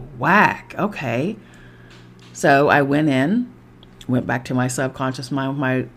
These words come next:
little inner child. I don't call her my wounded child anymore. She's a badass, okay? Um, me, the shadow, the inner child, all the things. We like this now. We're homies. 'Cause they're all you. They're all versions. They're all you,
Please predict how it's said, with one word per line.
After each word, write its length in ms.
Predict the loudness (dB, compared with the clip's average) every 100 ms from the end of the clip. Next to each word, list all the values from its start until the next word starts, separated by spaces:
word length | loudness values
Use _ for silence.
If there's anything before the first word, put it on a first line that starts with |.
| -8
little 260 | -6 -4
inner 300 | -4 -4 -4 -6
child. 500 | -4 -4 -4 -6 -8
I 60 | -6
don't 260 | -4 -6
call 180 | -6 -4
her 220 | -2 -2
my 240 | -2 -2 0
wounded 420 | 0 0 0 -2
child 240 | -2 -4
anymore. 420 | -4 -4 -4 -4 -6
She's 360 | -6 -4 -2
a 80 | -4
badass, 680 | -4 -4 -4 -6 -8 -10 -10
okay? 320 | -8 -8 -8 -10 -14 -14 -14 -20 -20 -16 -4
Um, 300 | 0 0 0
me, 400 | -2 0 0 0
the 180 | -2 -4
shadow, 480 | -2 -2 0 0 -2
the 120 | -2
inner 160 | -2 -4
child, 340 | -2 -2 -2
all 160 | -4 -4
the 80 | -4
things. 380 | -2 -2 -4 -14 -20 -20 -8
We 100 | -4
like 220 | -2 -2
this 240 | -4 -4
now. 200 | -4 -4
We're 120 | -4 -4
homies. 320 | -4 -6 -12 -12 -12 -12 -20 -10
'Cause 140 | -4 0
they're 80 | 2
all 160 | 2
you. 200 | 0 -4 -10 -20 -18 -10
They're 160 | -4
all 240 | -2 -4 -6 -6
versions. 380 | -6 -4 -8
They're 240 | -6 -6 -2
all 220 | -2 0
you, 280 | -2 -4